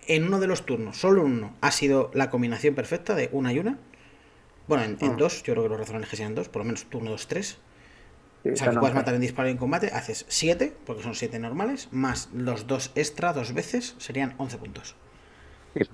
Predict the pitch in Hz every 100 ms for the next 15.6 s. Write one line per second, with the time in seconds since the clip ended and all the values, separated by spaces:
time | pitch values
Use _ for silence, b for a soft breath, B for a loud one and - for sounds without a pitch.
0 | - 113 143 - 135 151 131 104 87 85
1 | 196 - 143 147 160 165 185 151 123 143
2 | 185 185 - - 131 120 120 117 120 113
3 | 117 101 104 127 110 104 98 - 101 101
4 | 95 - b b b b - 175 143 -
5 | 101 117 139 - 147 160 139 156 170 120
6 | 113 180 - - 127 123 120 113 110 110
7 | - 127 147 156 196 196 120 131 123 104
8 | 101 - 110 107 - 110 110 110 - 127
9 | 127 123 147 202 139 113 110 110 113 117
10 | 113 120 120 123 135 - 139 - - 143
11 | 139 - 143 127 - b b b b b
12 | - - 139 104 123 127 123 127 131 147
13 | 135 127 135 - 143 139 135 147 139 135
14 | 135 127 127 156 170 139 120 - 123 131
15 | 117 - 120 98 113